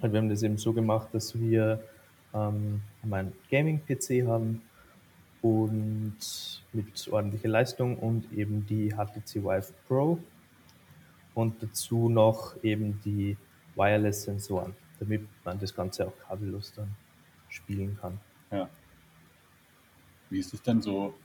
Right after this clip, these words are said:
Speaker 2: mit der Wartung? Äh, fällt da auch öfter mal was aus oder so? Oder ist es dann, ja, muss man da besonders drauf Acht geben, dass eben,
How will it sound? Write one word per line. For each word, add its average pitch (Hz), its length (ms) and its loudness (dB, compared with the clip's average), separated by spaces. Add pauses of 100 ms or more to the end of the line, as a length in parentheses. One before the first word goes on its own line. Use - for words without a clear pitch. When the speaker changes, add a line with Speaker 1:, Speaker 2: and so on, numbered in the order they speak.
(320)
Speaker 2:
mit 98 200 -6
der 92 120 0
Wartung? 110 600 0
Äh, - 180 -6
fällt 98 240 -4
da 104 60 2
auch - 200 -2
öfter 101 220 -8
mal 95 300 -2
was 90 180 -10
aus - 280 -2
oder 107 180 -8
so? 107 220 -2
Oder 92 140 -6
ist - 140 -14
es - 80 -20
dann, 92 360 -6 (340)
ja, 90 140 0
muss 95 160 -6
man 101 100 -4
da 95 60 -4
besonders 95 440 -6 (320)
drauf 95 220 -8
Acht - 260 -8
geben, 98 400 -4
dass 92 340 -12
eben, 90 380 -6